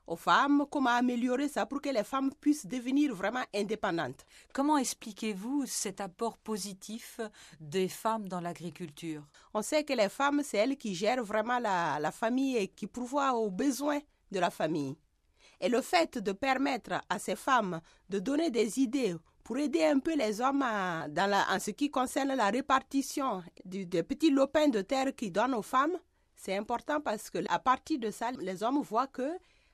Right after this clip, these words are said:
Speaker 1: en donnant celles qui ont eu la possibilité d'influencer fortement dans leur famille pour avoir des lopins de terre, c'est les familles où, les, où tout marche bien parce que les femmes arrivent à produire à côté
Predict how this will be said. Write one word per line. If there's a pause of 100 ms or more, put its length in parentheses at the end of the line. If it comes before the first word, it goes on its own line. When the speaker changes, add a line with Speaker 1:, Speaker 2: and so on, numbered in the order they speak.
(120)
Speaker 1:
en
donnant
celles
qui
ont
eu
la
possibilité
d'influencer
fortement
dans
leur
famille
pour
avoir
des
lopins
de
terre, (320)
c'est
les
familles
où,
les,
où
tout
marche
bien
parce
que (180)
les
femmes
arrivent
à
produire (440)
à
côté